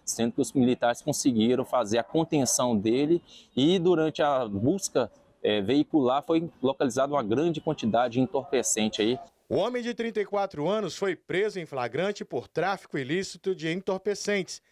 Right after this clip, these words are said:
Speaker 2: Esta é a segunda grande apreensão realizada durante a Operação Corpus Christi.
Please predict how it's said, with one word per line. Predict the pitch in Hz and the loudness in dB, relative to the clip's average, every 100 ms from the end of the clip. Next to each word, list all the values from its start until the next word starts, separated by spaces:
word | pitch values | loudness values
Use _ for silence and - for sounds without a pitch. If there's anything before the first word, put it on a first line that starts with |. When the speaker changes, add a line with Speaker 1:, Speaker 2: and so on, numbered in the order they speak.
| _ - | _ -4
Speaker 2:
Esta | 123 180 - 208 - _ | -2 -2 -4 -6 -8 _
é | 123 | -4
a | 175 | -4
segunda | - 156 117 180 220 165 113 | -4 -10 -4 -4 -2 -4 -4
grande | 123 180 190 147 | -4 -4 -4 -4
apreensão | - 127 110 - 165 | -4 -6 -6 -4 -2
realizada | 180 156 117 107 139 180 185 | -2 -4 -4 -6 -4 -2 -4
durante | 127 120 170 190 180 | -2 -2 -2 -4 -4
a | 139 | -4
Operação | 127 117 110 - 165 220 | -4 -4 -4 -4 -4 -4
Corpus | - 202 - 160 | -4 -6 -6 -8
Christi. | - 156 - - | -4 -2 -4 -10